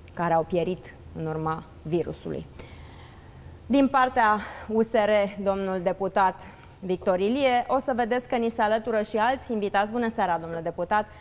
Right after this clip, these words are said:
pe parcursul, uh, emisiunii și din partea P N L și din partea U S R, pentru a capta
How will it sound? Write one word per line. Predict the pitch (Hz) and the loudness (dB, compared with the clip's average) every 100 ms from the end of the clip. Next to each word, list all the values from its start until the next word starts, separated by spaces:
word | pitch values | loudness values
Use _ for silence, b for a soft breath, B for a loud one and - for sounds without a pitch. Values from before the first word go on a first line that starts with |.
| B | B
pe | 240 | -4
parcursul, | 226 220 220 233 226 208 185 180 | 0 0 2 -2 -2 0 2 4
uh, | 175 170 | 4 4
emisiunii | 190 185 175 277 269 220 | 0 -2 -4 -2 0 0
și | 214 254 | -2 -4
din | 220 | -4
partea | 208 208 202 190 | 0 0 0 -2
P | 190 | -2
N | 180 175 | -4 0
L | 202 202 | 0 0
și | 220 | -4
din | 202 190 | -4 -2
partea | 202 202 202 180 - B B | 0 0 0 -2 -2 B B
U | 208 | -2
S | |
R, | 233 233 277 | 0 0 2
pentru | 269 262 | 0 0
a | 247 233 | 0 2
capta | 226 214 - 277 - | 0 0 2 0 0